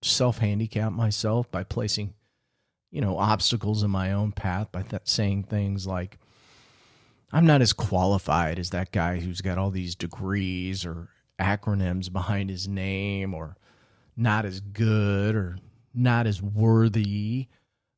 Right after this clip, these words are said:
Um, you know, and, and, and quite honestly, a lot of times I would listen to the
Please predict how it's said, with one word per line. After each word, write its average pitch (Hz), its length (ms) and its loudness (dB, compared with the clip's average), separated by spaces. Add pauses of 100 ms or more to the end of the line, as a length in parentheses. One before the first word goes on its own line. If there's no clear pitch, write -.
Um, 104 540 -4 (680)
you 180 100 0
know, 175 220 4
and, 165 140 2 (220)
and, 151 260 2
and 139 140 0
quite 180 220 4
honestly, 123 520 4
a 123 60 4
lot 123 180 2
of 147 60 2
times 127 280 2
I 123 60 6
would 123 160 0
listen 127 300 2
to 127 320 2
the 135 440 -2